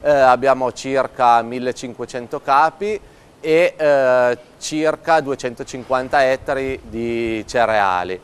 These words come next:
Di cereali che vengono reimpiegati tutto nell'utilizzo nella nostra azienda, sia per allevamento, per l'alimentazione dell'allevamento, che per l'alimentazione di un impianto a biogas che abbiamo associato all'allevamento.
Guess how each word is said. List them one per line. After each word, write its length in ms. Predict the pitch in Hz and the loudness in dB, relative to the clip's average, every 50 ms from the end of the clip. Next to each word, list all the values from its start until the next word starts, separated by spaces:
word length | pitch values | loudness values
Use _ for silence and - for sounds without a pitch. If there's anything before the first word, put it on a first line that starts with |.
| - - - - - | -16 -20 -20 -16 -14
Di 220 | 127 120 123 143 - | -10 -6 -6 -4 2
cereali 460 | - 160 151 156 156 156 160 147 139 | 4 4 6 8 8 6 6 4 0
che 100 | - 139 | -2 -2
vengono 540 | 131 135 135 135 131 127 127 123 120 120 120 | -2 -2 -2 -4 -2 0 0 2 2 4 2
reimpiegati 580 | 131 143 135 - 139 127 131 127 - - 120 - - - - | 2 0 0 -2 2 2 4 2 2 -2 -8 -12 -14 -18 -8
tutto 360 | - 170 165 170 - - 156 | -6 -4 -4 -4 -2 -4 -4
nell'utilizzo 1040 | 135 127 123 127 127 120 - 127 117 127 127 117 107 123 123 117 110 107 104 104 104 | -4 -2 -4 -4 -6 -8 -8 -8 -6 -6 -8 -6 -2 0 2 4 4 4 2 2 0
nella 240 | 101 101 110 113 113 | 0 -2 -2 -2 -2
nostra 300 | 113 117 110 - 123 120 | -2 -4 -6 -6 -8 -8
azienda, 420 | 117 110 127 135 131 120 - 104 | -6 -2 0 0 0 0 -2 -4
sia 300 | 95 - - - 170 165 | -4 -4 -2 0 2 2
per 160 | - - 143 139 | 2 4 4 4
allevamento, 840 | 135 131 131 127 127 127 123 127 131 131 127 123 113 - 131 120 | 4 4 2 2 2 2 2 0 -2 -4 -4 -6 -6 -4 -4 -4
per 200 | - - 123 120 | -2 0 0 0
l'alimentazione 720 | 120 117 113 117 117 120 123 127 110 - - - 143 131 120 | 0 0 0 0 -2 -2 -6 -8 -8 -10 -8 -8 -8 -6 -6
dell'allevamento, 920 | 123 123 127 127 131 139 165 196 190 165 156 156 160 - 190 190 180 - - - - - - - | -4 -2 -2 0 0 0 0 0 0 0 -2 -4 -4 0 0 2 2 0 -2 -8 -12 -14 -14 -2
che 160 | - 156 147 | 0 0 0
per 260 | - 151 147 147 147 | 2 4 4 4 6
l'alimentazione 960 | 151 151 147 147 143 139 135 135 135 139 139 123 196 180 - - 160 143 143 | 6 4 2 4 4 2 2 2 -2 -4 -6 -4 -6 -6 -4 -4 -4 -4 -4
di 80 | 135 131 | -6 -6
un 80 | 127 127 | -6 -6
impianto 380 | 120 113 127 123 117 110 131 | -6 -4 -4 -4 -2 -4 -6
a 20 | 123 | -4
biogas 560 | 143 165 151 123 123 117 117 123 123 - - - | -4 -2 0 2 4 4 4 4 0 -4 -14 -10
che 80 | - - | -4 -2
abbiamo 220 | 190 165 143 135 | 0 0 0 -2
associato 680 | 139 - - 170 - - 131 117 110 - 131 120 123 - | -4 -6 -6 -6 0 0 0 0 2 0 0 0 0 0
all'allevamento. 960 | - 123 120 117 113 110 113 110 104 104 98 95 92 90 90 87 82 104 90 | 0 -2 0 0 0 0 0 0 -2 -2 -4 -6 -8 -10 -10 -10 -10 -10 -10